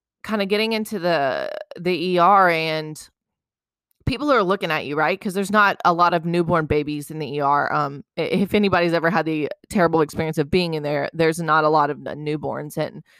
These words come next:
I can remember everyone looking at us and the, and the, the staff kinda, like,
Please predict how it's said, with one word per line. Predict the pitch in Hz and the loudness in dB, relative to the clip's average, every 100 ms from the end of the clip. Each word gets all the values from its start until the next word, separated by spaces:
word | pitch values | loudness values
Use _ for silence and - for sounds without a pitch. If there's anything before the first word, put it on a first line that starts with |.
| _ _ | _ _
I | - | -2
can | 196 226 | -2 -2
remember | 226 226 214 | -2 -2 0
everyone | 202 185 202 185 | 2 2 0 -2
looking | 185 214 202 | -2 -4 -2
at | 170 165 | -2 0
us | 165 | -2
and | - 170 | -6 -6
the, | 170 - - | -6 -6 -6
and | 170 170 151 | -6 -6 -6
the, | 165 156 156 135 170 | -2 0 0 -2 -4
the | 170 | -8
staff | - 180 175 | -4 0 0
kinda, | - 180 165 | -2 -2 0
like, | 160 156 | 0 -2